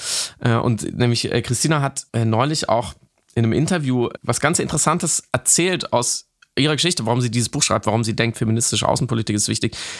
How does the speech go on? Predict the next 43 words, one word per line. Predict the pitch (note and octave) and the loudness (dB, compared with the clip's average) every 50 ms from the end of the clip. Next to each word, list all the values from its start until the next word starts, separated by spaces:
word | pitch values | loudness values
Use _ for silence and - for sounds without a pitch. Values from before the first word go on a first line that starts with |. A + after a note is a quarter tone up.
| - - - - - | -14 -18 -20 -18 -8
das | - - - - | -4 -2 0 2
zumindest | - B2 C3 C#3 C3+ A#2 - - | 2 4 4 4 4 2 0 0
mir | C#3+ C#3+ C#3 C#3 D3 D#3+ F#3+ G#3+ G#3 F3 | 0 2 2 4 4 4 4 2 2 0
sofort | C3 C3 B2+ - D3+ - - | 0 -2 -2 0 0 2 2
eingeleuchtet | - - D#3+ E3 D#3 A2+ G#2 G2+ G#2 - - A2 - | 0 0 0 -2 -2 0 0 0 -2 -2 -4 -2 0
hat. | A2+ A2 - | 0 0 0
Um | - B2 B2 | 0 0 0
das | C3 - - | 0 0 0
mal | D3 D3+ | 0 0
ganz | C3+ C3+ F3 F3+ G#3+ G#3+ - - - | 0 0 0 0 0 0 -2 0 0
simpel | E3+ F3 D#3 - G2 | 0 0 0 -2 -2
zu | - - - | -2 -2 -2
machen, | F#2+ F#2+ G#2+ B2 C#3 - - - - | -2 -2 -2 -2 -2 -4 -4 -6 -6
hat | - - C3+ B2 | -4 -2 -2 0
sie | - C#3 | 0 0
erzählt, | B2+ - - C#3 C3 C3 - - - - - - | 0 0 0 0 -2 -2 -6 -12 -18 -20 -8 -2
ihr | - D#3+ F3 D#3 | 0 0 0 0
ist | D3 - | 0 -2
im | B2+ B2 | 0 0
Nachhinein | B2+ C3 D3+ E3+ E3 D3+ C#3+ C3 | 0 0 0 0 0 0 0 0
aufgefallen, | - - C#3 - - C#3 - - B2+ B2+ B2+ | 0 0 -2 -2 -4 -6 -2 0 0 2 2
dass | A#2 A2+ - - | 0 0 0 0
sie | - C#3+ D#3 D#3+ | 0 0 0 0
als | - - A#2+ A#2 A#2 - - - - - - _ - - - - _ _ _ - | 0 0 0 0 -2 -2 -4 -4 -4 -6 -10 _ -20 -20 -20 -20 _ _ _ -4
Mädchen, | - G#2 G#2+ G#2+ A2 A2 A2 A2 A2 A#2 C3 E3 D3+ - - D3+ | 0 2 2 4 4 2 2 2 2 2 2 2 0 0 2 2
junge | C3+ B2+ A#2+ A#2+ A#2 | 2 2 0 0 -2
Frau | - - A2+ A#2+ D3 D#3+ | -2 0 0 2 2 0
als | C3 - - | 0 -2 -4
Teenager | - - C#3 D3 D#3 D3 D3 D3 - - - D#3+ D#3+ D#3 | -2 -2 0 0 0 0 0 -2 -2 -2 0 0 0 0
und | - A#2+ - | -2 -4 -2
ihre | - A#2 A2+ G#2+ | -2 -2 -2 -2
Freundin | - - - A2+ A#2+ D3 G3 G#3 D#3+ B2+ B2 B2+ C3+ C#3 | -4 -2 0 2 2 4 2 2 2 0 0 0 -2 -2
in | - - A#2+ | -2 -2 -2
ihr, | A2+ A2 A#2+ A#2 A2+ - | 0 0 0 0 0 0
in | - B2 | -2 0
ihrem | A#2 A2+ A2+ A2 | 0 0 0 0
Heimatort | A#2+ C3+ E3 F3+ E3+ - - - A2 A2 A2 A2 - | 0 0 0 0 -2 -2 -2 0 0 2 0 0 -4
von | - - - B2 A#2+ A#2 | -4 -2 0 0 2 2
den | A#2 A#2 A#2 | 0 0 0
mächtigen | B2 C#3 F#3 G#3 - - - D3+ C#3+ C3 | 0 0 0 0 -2 -2 0 0 2 2
Männern | B2+ C#3 D#3 F#3 F3+ E3+ D3+ | 2 2 0 0 0 0 0
im | A2 A2+ A2 G2+ | -2 -2 -2 -2
Dorf, | - - - - - - - - - | -2 -2 -2 -2 -2 -4 -6 -12 -18